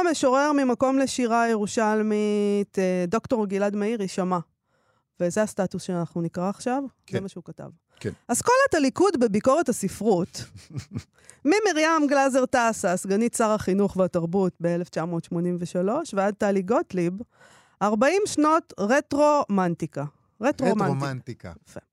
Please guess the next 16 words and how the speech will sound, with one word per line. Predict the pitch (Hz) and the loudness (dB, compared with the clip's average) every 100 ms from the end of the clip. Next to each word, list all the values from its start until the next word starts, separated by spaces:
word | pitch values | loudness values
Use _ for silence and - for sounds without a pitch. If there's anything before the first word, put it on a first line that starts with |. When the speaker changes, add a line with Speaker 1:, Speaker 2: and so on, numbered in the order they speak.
| - | -6
Speaker 1:
הביקורת | 190 247 359 359 359 | -2 2 4 4 4
הרומנטית | 262 240 262 285 294 294 - - | 2 2 2 0 -2 -4 -6 -12
מתמקדת | 208 202 208 196 226 233 190 | -8 -4 -4 0 0 0 0
בעיקר | 180 180 190 185 | -2 0 -2 0
באדם, | 175 160 170 202 220 226 - _ - | 0 0 0 0 0 -4 -8 _ -4
במשורר, | 165 165 160 165 170 208 214 220 _ _ | 0 0 0 0 2 2 0 -4 _ _
בביוגרפיה | 165 170 180 175 196 214 202 | -4 0 0 0 0 0 -2
שלו, | - 180 175 170 - _ - | -2 0 2 0 -4 _ -6
כי | 214 | 0
אם | 240 254 | 2 2
נבין | 226 247 | 2 2
את | 240 | 2
הגאון, | 208 180 190 262 320 208 170 - | 0 2 4 4 2 0 -4 -4
נבין | 185 202 214 | -2 0 0
את | 208 | 0
יצירתו. | 180 - 170 170 185 175 | -2 0 0 0 0 0